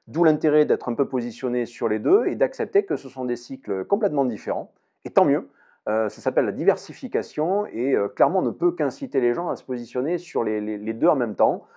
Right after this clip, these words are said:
pour des raisons, euh, différentes aujourd'hui, mais pour un, un but qui est commun.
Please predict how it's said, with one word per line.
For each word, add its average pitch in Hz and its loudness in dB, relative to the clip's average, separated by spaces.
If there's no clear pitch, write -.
pour 190 8
des 170 10
raisons, 151 6
euh, 110 4
différentes 151 4
aujourd'hui, 123 2
mais 120 0
pour 139 -2
un, 110 -4
un 117 -4
but 143 -2
qui 131 -2
est 120 4
commun. 104 -2